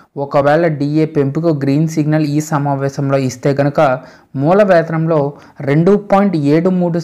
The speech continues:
శాతం డిఏ అయితే పెరగబోతుందండి. ప్రస్తుతం ఉద్యోగులకు అందుతున్న డిఏ ఇరవై పాయింట్ సున్నా రెండు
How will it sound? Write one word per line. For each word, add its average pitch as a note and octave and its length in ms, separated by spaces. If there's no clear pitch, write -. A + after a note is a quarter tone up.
శాతం D#3+ 280
డిఏ D#3 260
అయితే D#3+ 180
పెరగబోతుందండి. C#3 800
ప్రస్తుతం F#3+ 400
ఉద్యోగులకు E3 460
అందుతున్న D3+ 400
డిఏ D3+ 260
ఇరవై D3 240
పాయింట్ D3 280
సున్నా C#3 260
రెండు C#3+ 200